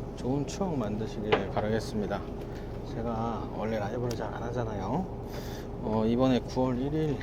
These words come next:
쭈꾸미부터는 라이브를 좀 해볼 생각입니다. 그래서 그 선배 유튜버들께 좀 배우고 있어요. 아, 처음 하는 거다 보니까,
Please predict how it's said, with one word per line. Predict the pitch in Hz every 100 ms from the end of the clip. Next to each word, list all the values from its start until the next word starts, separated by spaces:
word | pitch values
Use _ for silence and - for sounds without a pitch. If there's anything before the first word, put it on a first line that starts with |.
| - - - - - -
쭈꾸미부터는 | 147 - 147 131 110 - 113 131 117 - 92
라이브를 | 113 135 135 127
좀 | 120 123 113
해볼 | 160 160 151
생각입니다. | 165 160 143 117 104 98 - - - - - - -
그래서 | - 117 143 117 - - - 113
그 | 110
선배 | - 175 175 165 139
유튜버들께 | 110 - 131 117 113 110
좀 | - 113
배우고 | 131 139 127
있어요. | 101 101 131 - - - - - - - - - - -
아, | 113 117 113
처음 | - 175 170
하는 | 151 143
거다 | 131 123
보니까, | 120 127 113 107 131